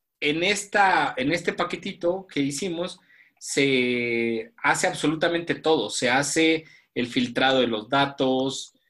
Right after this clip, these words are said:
este, el cálculo de la, de los vectores, este, el cálculo de los ángulos entre los vectores. Y finalmente lo que tenemos es justo esto.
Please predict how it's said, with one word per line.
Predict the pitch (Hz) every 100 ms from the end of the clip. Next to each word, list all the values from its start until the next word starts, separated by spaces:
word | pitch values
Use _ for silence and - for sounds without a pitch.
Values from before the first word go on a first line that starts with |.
| _ -
este, | 113 110 - 107
el | 110
cálculo | - 127 127 135 120 113
de | 107
la, | 101 95 -
de | - 107
los | 101 101 110
vectores, | 113 - 147 151 151 156 151 151 - _ -
este, | 107 101 - - 107 101 98 98
el | 104
cálculo | - 120 120 120
de | 101
los | 98 -
ángulos | 117 117 113 110
entre | 117 120
los | 123
vectores. | 131 131 180 160 185 - - - _ _ -
Y | 175 220 226
finalmente | 226 185 180 175 175
lo | 180 170
que | 156
tenemos | 151 139 131 156 151
es | 120 -
justo | - 117 113 - - 139 - -
esto. | 156 156 - 117